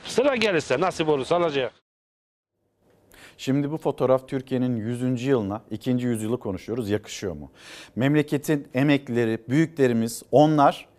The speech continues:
Speaker 2: et kuyruğunda uygun fiyattan et alabilmek için kuyruğa girmişler. Dönüp bakarsanız hükümet ve de, e, ekonominin yönetimindeki isimlere her şey yolunda cümlelerini duyuyorsunuz. İki yüz lira, iki yüz liranın üzerinde fiyatlarla kıyma satılıyor memlekette. İnsanlar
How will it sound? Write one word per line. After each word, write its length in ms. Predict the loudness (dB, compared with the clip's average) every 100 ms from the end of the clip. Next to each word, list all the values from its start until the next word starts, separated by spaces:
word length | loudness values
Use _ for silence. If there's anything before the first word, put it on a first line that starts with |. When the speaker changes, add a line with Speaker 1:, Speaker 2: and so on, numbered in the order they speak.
| _ 6
Speaker 2:
et 200 | 6 4
kuyruğunda 440 | -2 -2 -4 -4
uygun 420 | 2 4 4 2
fiyattan 460 | 4 2 4 2 4
et 200 | 4 4
alabilmek 400 | 4 4 4 -2
için 220 | -2 -6 -6 -16 -20 4
kuyruğa 420 | 10 12 12 12
girmişler. 600 | 10 2 0 8 8 8 -2 -20 _ _ _ _ _ 6
Dönüp 280 | 8 8 8
bakarsanız 640 | 8 8 8 6 0 0
hükümet 600 | -2 0 2 2 0 0
ve 240 | 4 4 6
de, 300 | 6 6 4
e, 120 | 4
ekonominin 560 | 4 2 4 4 4 2
yönetimindeki 580 | 2 0 0 -2 -2
isimlere 520 | -6 -4 -2 4 4 4 -6 -20 4
her 200 | 6 6
şey 240 | 4 2
yolunda 340 | 2 0 -2
cümlelerini 460 | -4 -4 -4 -6 -8
duyuyorsunuz. 460 | -10 -12 -14 -18 -18 -20 -10 -6
İki 240 | -4 0
yüz 260 | 2 2 0
lira, 140 | -2
iki 180 | -2 -4
yüz 120 | 2
liranın 180 | 2 2
üzerinde 760 | -2 0 2 2 2 4 4 -2 _ _ _ _ _ _ _ -2
fiyatlarla 600 | 6 6 6 4 2 0
kıyma 260 | -2 -4
satılıyor 400 | -4 -6 -6 -8
memlekette. 560 | -6 -8 -10 -14 -12 -4
İnsanlar 680 | -2 -2 2 2 4 2